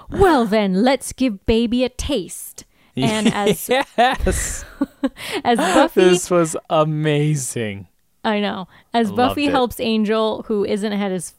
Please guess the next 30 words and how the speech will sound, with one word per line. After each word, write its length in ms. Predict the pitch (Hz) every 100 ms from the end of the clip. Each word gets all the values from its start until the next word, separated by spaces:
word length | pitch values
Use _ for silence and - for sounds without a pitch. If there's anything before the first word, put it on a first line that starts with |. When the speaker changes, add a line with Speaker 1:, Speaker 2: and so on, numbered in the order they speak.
| -
Speaker 1:
at 220 | 214 180
his 180 | 190 -
full 300 | - 214 190
strength 440 | - 220 208 208
yet, 320 | 202 185 185 -
Speaker 2:
<laughs> 80 | 254
Speaker 1:
Spike 460 | - 330 285 - -
slams 640 | - 269 311 381 359 285
Lenny's 380 | 302 277 269 -
face 400 | - 277 285 -
into 260 | 233 233
a 60 | 220
table 400 | - 247 214 208
Speaker 2:
Smash, 100 | 190
Speaker 1:
again 100 | 202 -
Speaker 2:
smash, 460 | - 185 - - - -
Speaker 1:
and 60 | 226
Speaker 2:
smash. 260 | 190 170
Speaker 1:
again. 340 | 262 220 190 170 _ -
And 100 | 220
what's 220 | 208 226 392
he 80 |
saying? 420 | 240 247 240 254 262 - - -
Do 20 | 214
you 80 |
Speaker 2:
"Baby 120 | 208 196
Speaker 1:
remember? 180 | 214
Speaker 2:
like 200 | 214 220
his 140 | 220 208
supper? 680 | - - 247 - 269 269